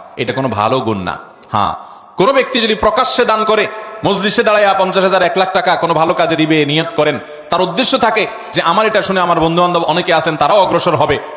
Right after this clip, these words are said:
তাহলে সেটা ভালো। মানুষকে উৎসাহিত করার উদ্দেশ্যে করছি, আমি দানবীর, এটা জানানোর দরকার নেই। এই উদ্দেশ্যে করলে ভালো। কিন্তু ভাইরা আমার,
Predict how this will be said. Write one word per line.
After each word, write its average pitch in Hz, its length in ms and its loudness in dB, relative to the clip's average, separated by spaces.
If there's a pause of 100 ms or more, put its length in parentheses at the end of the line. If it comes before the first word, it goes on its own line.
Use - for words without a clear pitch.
তাহলে 269 240 2
সেটা 262 200 2
ভালো। 196 200 2 (640)
মানুষকে 180 360 0
উৎসাহিত 233 440 2
করার 262 220 4
উদ্দেশ্যে 240 360 2
করছি, 220 340 -2
আমি 196 220 2
দানবীর, 208 340 2
এটা 202 100 2
জানানোর 196 320 2
দরকার 190 260 0
নেই। 185 180 -2 (580)
এই 151 100 2
উদ্দেশ্যে 196 340 2
করলে 226 220 2
ভালো। 220 240 2 (500)
কিন্তু 170 180 0
ভাইরা 139 220 2
আমার, 139 200 2